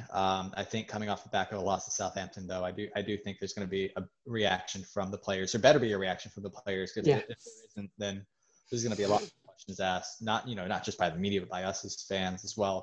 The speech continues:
Speaker 1: kinda, 'cause we, we saw what happened at the back end of last season after the
Speaker 2: Yeah.
Speaker 1: quarantine,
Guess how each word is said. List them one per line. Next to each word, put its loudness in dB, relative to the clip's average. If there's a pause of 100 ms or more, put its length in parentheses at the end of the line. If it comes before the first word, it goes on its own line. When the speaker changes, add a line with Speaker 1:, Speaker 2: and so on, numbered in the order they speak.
Speaker 1:
kinda, -6 (360)
'cause -6
we, 4
we 0
saw 8
what 0
happened 0
at -16
the -12
back 0
end -6
of -4
last -2
season -6
after -4
the -2
Speaker 2:
Yeah. 0
Speaker 1:
quarantine, -8